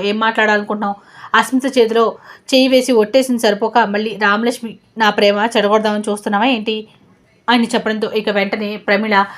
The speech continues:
"ఆ రామలక్ష్మి వల్లే ఈ అస్మిత ప్రాణం తీసుకోవాలనుకుంది. నువ్వు గనక వెళ్లకుండా ఉండుంటే ఈరోజు అస్మిత ఆ పరిస్థితిలో ఉండేది కాదు" అని శౌర్య అంతా చెప్తున్నా వినకుండా వెంటనే ప్రమీల కాల్ చేస్తుంది. "చెప్పండి అత్తయ్య" అని రామలక్ష్మి చెప్పడంతో, "ఏయ్ అత్తయ్య ఎవరే, అత్తయ్య ఎవరు నీకు?"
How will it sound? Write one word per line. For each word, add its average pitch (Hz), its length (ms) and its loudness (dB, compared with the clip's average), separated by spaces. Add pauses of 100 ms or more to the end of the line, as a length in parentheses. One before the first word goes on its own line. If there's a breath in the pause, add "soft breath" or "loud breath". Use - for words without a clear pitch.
(200 loud breath)
"ఆ 202 80 6
రామలక్ష్మి 190 520 0
వల్లే 214 280 0
ఈ 208 100 0
అస్మిత 196 340 -4
ప్రాణం 214 340 -2
తీసుకోవాలనుకుంది. 202 840 -4 (380 loud breath)
నువ్వు 233 200 2
గనక 220 240 0 (280)
వెళ్లకుండా 214 460 2
ఉండుంటే 208 300 0
ఈరోజు 214 380 2
అస్మిత 208 360 -4
ఆ 208 180 0
పరిస్థితిలో 208 440 -2
ఉండేది 202 240 -2
కాదు" 196 240 -4 (160)
అని 240 240 4 (460)
శౌర్య 254 380 4
అంతా 214 140 -2
చెప్తున్నా 220 340 -2
వినకుండా 196 400 -4
వెంటనే 190 400 -4
ప్రమీల 196 360 -2
కాల్ 202 280 -2
చేస్తుంది. 208 340 -4
"చెప్పండి 220 360 -2
అత్తయ్య" 208 300 2
అని 208 240 -2
రామలక్ష్మి 208 440 -4
చెప్పడంతో, 208 380 -6 (420 loud breath)
"ఏయ్ 226 140 2 (240 loud breath)
అత్తయ్య 247 300 2
ఎవరే, 226 220 2
అత్తయ్య 240 360 0
ఎవరు 254 160 4
నీకు?" 254 240 0